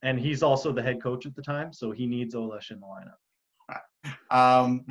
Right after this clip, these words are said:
Speaker 1: Or was it Keenan?
Speaker 2: Ah, that's a good question. I think it was probably Keenan.
Speaker 1: Yeah.
Speaker 2: Anyhow, um, Picard,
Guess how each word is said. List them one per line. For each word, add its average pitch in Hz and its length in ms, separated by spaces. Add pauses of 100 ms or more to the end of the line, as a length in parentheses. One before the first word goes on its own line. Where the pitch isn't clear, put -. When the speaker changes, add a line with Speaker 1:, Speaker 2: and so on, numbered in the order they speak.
(220)
Speaker 1:
Or 135 180
was 139 140
it 127 140
Keenan? 104 360 (1400)
Speaker 2:
Ah, - 220
that's - 160
a - 40
good 110 140
question. 101 580 (680)
I 127 80
think 226 220
it 254 80
was 165 140
probably 156 360
Keenan. 135 520 (1600)
Speaker 1:
Yeah. 113 180 (180)
Speaker 2:
Anyhow, 143 640
um, 127 340
Picard, 135 720